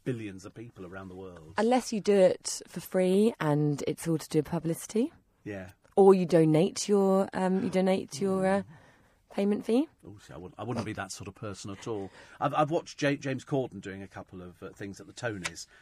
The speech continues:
Speaker 1: He's very clever. He's very clever. One of our very few Brits who's actually gone over to America and made it big over there, which I'm very pleased.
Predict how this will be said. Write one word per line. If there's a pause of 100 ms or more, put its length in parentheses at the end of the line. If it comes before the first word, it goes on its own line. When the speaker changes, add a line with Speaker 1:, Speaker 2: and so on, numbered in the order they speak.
(140)
Speaker 1:
He's
very
clever. (340)
He's
very
clever.
One
of
our
very
few
Brits
who's
actually
gone
over
to
America
and
made
it (100)
big
over
there,
which
I'm
very
pleased.